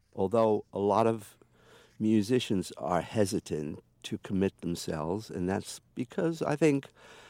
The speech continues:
a lot of famous musicians are not given the sort of leeway they should have, because the people behind them tell them, you know, "This is not good for your career."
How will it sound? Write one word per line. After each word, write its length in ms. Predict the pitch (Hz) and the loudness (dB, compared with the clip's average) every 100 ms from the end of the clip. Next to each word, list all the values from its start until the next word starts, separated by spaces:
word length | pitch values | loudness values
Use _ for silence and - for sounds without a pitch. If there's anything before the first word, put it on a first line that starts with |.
| - - - | -20 -20 -4
a 120 | 117 | 2
lot 280 | 117 123 127 | 4 4 4
of 100 | 120 | 4
famous 460 | 117 104 101 - | 6 6 4 0
musicians 800 | - 98 92 98 - 107 101 95 | -2 -2 2 -2 0 -2 -2 0
are 500 | 95 95 92 92 92 - - - - - - - | 2 4 4 2 0 -6 -20 -20 -20 -20 -20 -8
not 440 | 117 110 123 139 139 _ _ | 0 2 4 4 2 _ _
given 720 | 135 143 135 113 98 90 82 | 4 6 8 6 6 2 0
the 80 | 95 | -4
sort 280 | - 117 107 | -2 2 4
of 60 | 98 | 4
leeway 800 | 98 104 98 92 85 80 76 95 _ _ _ | 4 2 4 4 4 2 -2 -6 _ _ _
they 320 | 95 90 90 | -10 -2 -2
should 320 | 87 - 117 | -2 -2 -2
have, 600 | 104 78 71 76 92 - _ - - - - - | -2 -6 -8 -8 -8 -10 _ -20 -20 -20 -20 -4
because 840 | 120 - 131 120 113 113 104 - - | -4 -2 2 4 6 4 0 -10 -10
the 80 | 110 | -6
people 300 | 143 139 139 | -2 0 2
behind 580 | 127 120 139 139 147 147 | 0 -2 0 0 0 -2
them 240 | 139 139 _ _ _ _ _ - | -4 -6 _ _ _ _ _ -8
tell 200 | 139 135 | -4 -2
them, 240 | 131 123 | 0 -2
you 160 | - 131 | -2 -2
know, 340 | 135 110 117 - | 0 0 -2 -6
"This 240 | - 120 120 | -8 -6 -4
is 100 | 117 | 0
not 280 | 123 123 | 0 0
good 160 | - 113 | -4 -8
for 120 | - | -4
your 180 | 123 123 | -4 -4
career." 540 | - 135 147 180 85 | -4 -4 -4 -4 -6